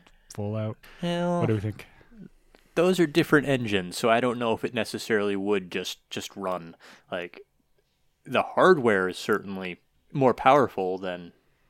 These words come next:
Speaker 2: than what those game, game engines require. Like, the Gamebryo three, Gamebryo four, I don't even remember what they made Fallout Three in New Vegas on. But i-, it's not true that just because it runs the Skyrim engine that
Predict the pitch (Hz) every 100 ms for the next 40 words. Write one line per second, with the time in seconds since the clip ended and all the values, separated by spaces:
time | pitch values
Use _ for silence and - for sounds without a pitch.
0 | - 101 95 98 92 - 101 92 90 -
1 | - _ _ - 104 113 101 95 _ _
2 | _ 107 98 95 92 90 90 - 104 90
3 | 85 - - 92 90 95 101 101 95 92
4 | - _ _ - - 92 92 98 95 92
5 | 92 95 92 - 98 101 90 90 87 85
6 | 85 87 85 85 - 90 87 87 90 -
7 | - - - _ - 98 92 - 104 95
8 | 92 92 92 90 90 - 95 92 92 -
9 | _ 98 87 - _ _ 143 - 170 165
10 | - 175 147 - - 139 117 104 101 -
11 | _ _ _ - 113 123 - 110 - 113
12 | 107 101 101 92 104 - - 95 92 92
13 | 90 92 101 95 95 90 87 85 -